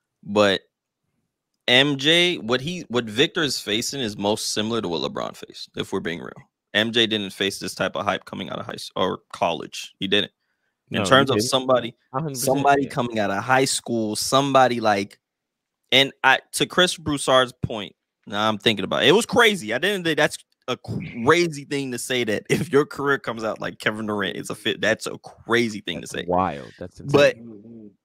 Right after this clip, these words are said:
Speaker 1: I think the point he was trying to make was, like, like you just said too, Will, if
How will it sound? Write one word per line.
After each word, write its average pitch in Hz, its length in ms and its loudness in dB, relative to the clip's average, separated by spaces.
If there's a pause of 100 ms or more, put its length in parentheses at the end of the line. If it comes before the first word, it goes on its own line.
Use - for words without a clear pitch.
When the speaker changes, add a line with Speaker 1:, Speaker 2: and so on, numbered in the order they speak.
(720)
Speaker 1:
I 143 120 4
think 190 260 -2
the 165 80 4
point 156 240 -2
he 165 80 0
was 147 140 0
trying 139 180 2
to 117 60 0
make 113 340 2
was, 107 220 0
like, 98 400 0 (1200)
like 107 240 0
you 131 140 -2
just 117 200 -4
said 110 220 0
too, 120 160 0
Will, 104 320 0 (100)
if - 360 -8